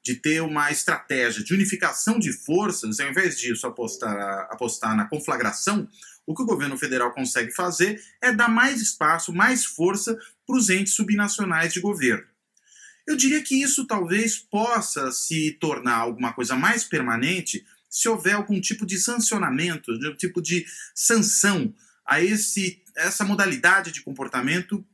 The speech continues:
pelos tribunais. E nós já vemos que algumas dessas situações têm se dado, com decisões recentes do juiz Alexandre de Moraes, do ministro do Supremo, do ministro Marco Aurélio, posicionamento também do ministro Barroso,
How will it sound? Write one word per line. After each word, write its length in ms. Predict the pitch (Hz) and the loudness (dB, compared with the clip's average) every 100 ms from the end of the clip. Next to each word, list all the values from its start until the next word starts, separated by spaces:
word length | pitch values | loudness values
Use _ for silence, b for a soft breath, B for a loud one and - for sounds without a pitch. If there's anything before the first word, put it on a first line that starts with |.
| - | 0
pelos 260 | 214 214 | 2 2
tribunais. 680 | - 214 208 143 107 82 - 151 | 0 0 2 2 0 -2 -10 -6
E 60 | |
nós 180 | 147 160 | -4 -2
já 120 | 151 | -2
vemos 360 | 113 156 185 - | -2 -2 -2 -2
que 120 | - | -2
algumas 580 | 147 131 214 254 160 117 | -2 0 2 4 0 -2
dessas 320 | 120 120 113 | -4 -4 -6
situações 560 | - 104 - 147 175 - B B _ | -6 -6 -6 -6 -6 -8 B B _
têm 160 | 170 | 0
se 160 | 175 214 | 0 0
dado, 380 | 165 151 117 - | 2 4 2 -2
com 100 | 123 | -4
decisões 480 | 123 120 110 139 127 | -2 -2 -2 -4 -2
recentes 600 | 113 - 120 104 - - B B B | -2 -2 0 0 0 -4 B B B
do 160 | 117 131 | 0 0
juiz 460 | 117 120 117 107 107 | 0 0 0 2 0
Alexandre 320 | 104 - 101 | -2 -2 -2
de 80 | - | -2
Moraes, 460 | 180 156 202 226 | -2 0 0 -2
do 80 | 220 | 0
ministro 300 | 214 220 - | 0 0 -2
do 60 | - | -2
Supremo, 600 | - - 165 214 226 226 B - | -2 0 0 2 2 0 B -4
do 80 | 165 | 0
ministro 460 | 156 131 123 117 110 | 2 2 2 0 0
Marco 260 | 120 - | 0 -2
Aurélio, 540 | 156 151 151 202 208 208 B - | -2 2 2 2 -2 -6 B -4
posicionamento 720 | 170 165 180 165 151 151 - | 0 2 2 2 0 -2 -2
também 440 | 175 165 151 170 151 | -2 0 2 2 0
do 120 | 135 | 0
ministro 340 | 135 131 - | 0 0 -2
Barroso, 640 | 131 160 175 202 214 214 | -2 0 0 2 2 0